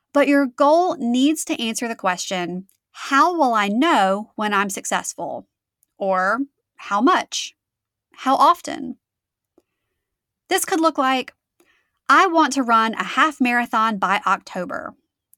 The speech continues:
or, "I will renovate the bathroom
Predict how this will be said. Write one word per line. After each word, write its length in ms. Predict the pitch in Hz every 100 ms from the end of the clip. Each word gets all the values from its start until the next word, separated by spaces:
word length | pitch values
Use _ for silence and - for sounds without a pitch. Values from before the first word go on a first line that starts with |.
| _
or, 440 | 214 208 208 202 - _ _ _ _
"I 240 | 294 349 381
will 260 | 233 202
renovate 540 | 190 247 285 262 233 180
the 80 | 180
bathroom 680 | - 240 262 247 240 240